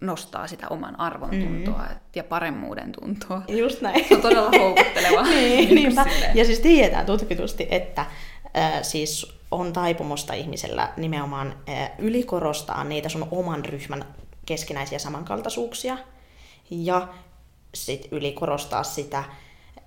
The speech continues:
Speaker 2: eroa, mikä teillä on siihen toiseen ryhmittymään.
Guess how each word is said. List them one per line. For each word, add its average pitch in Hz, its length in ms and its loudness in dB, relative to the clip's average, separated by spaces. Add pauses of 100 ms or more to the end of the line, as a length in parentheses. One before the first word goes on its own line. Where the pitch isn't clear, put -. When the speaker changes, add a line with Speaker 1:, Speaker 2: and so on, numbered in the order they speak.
Speaker 2:
eroa, 151 340 2
mikä 143 220 -4
teillä 147 340 -2
on 147 140 -4
siihen 127 220 -8
toiseen - 320 -4
ryhmittymään. 190 580 -10